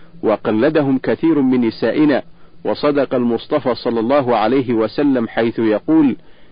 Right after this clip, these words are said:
"لتركبن سن-، سنن من كان قبلكم شبرا بشبر وذراعا بذراع، حتى لو أن أحدهم دخل جحر ضب لدخلتموه، وحتى لو أن أحدهم جامع امرأته بالطريق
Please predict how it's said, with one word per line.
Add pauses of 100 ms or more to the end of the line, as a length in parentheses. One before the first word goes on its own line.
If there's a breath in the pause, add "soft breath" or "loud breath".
(140 soft breath)
"لتركبن
سن-،
سنن
من
كان
قبلكم (1040 soft breath)
شبرا
بشبر (120)
وذراعا
بذراع،
حتى
لو
أن
أحدهم
دخل (100)
جحر (100)
ضب
لدخلتموه، (560 soft breath)
وحتى
لو
أن
أحدهم
جامع
امرأته
بالطريق